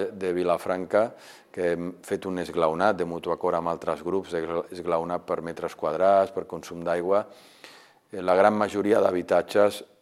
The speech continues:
eh, tindran un màxim d'uns, eh, sis euros al mes addicionals, que és, lògicament, un impacte per les famílies i que hem intentat que sigui proporcional amb aquest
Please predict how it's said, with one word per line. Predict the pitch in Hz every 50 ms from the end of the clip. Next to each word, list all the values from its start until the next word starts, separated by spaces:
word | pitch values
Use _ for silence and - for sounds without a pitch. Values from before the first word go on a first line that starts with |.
| _ _ _ _ -
eh, | - 90 87 85 80
tindran | - 87 85 85 85 87 90 92
un | 90 87
màxim | 87 87 87 85 - - 101 95 92 85
d'uns, | 87 85 87 87 82 - - - -
eh, | 92 85 85 85 87 85 82 78 - _ _ _ _ -
sis | - - 104 90 92
euros | 98 92 90 92 95 90 - -
al | - 87 82 82
mes | 80 85 85 82 78 - 85
addicionals, | 78 76 73 - - 78 73 78 82 82 78 76 - - _ _ _ _ _ _ _ - - _ _ _ _ _ -
que | - 101 90 87 87 90
és, | 90 - - - -
lògicament, | 95 90 85 80 87 - 90 85 87 87 85
un | 82 80
impacte | 80 80 - - 95 98 98 - - - 78 73
per | - 78
les | 78 78 76 -
famílies | - 80 85 92 95 92 90 92 98 110 - - - - - - - - - - - - _ _ _ _ -
i | - 92 87
que | - 92
hem | 87 87
intentat | 87 82 - 87 82 76 90 87 87 82
que | - 85
sigui | 82 - - 85 85 85 85 85 82 -
proporcional | 85 82 80 87 78 - - 85 85 85 87 85
amb | 85 82 80
aquest | 78 - 85 78 85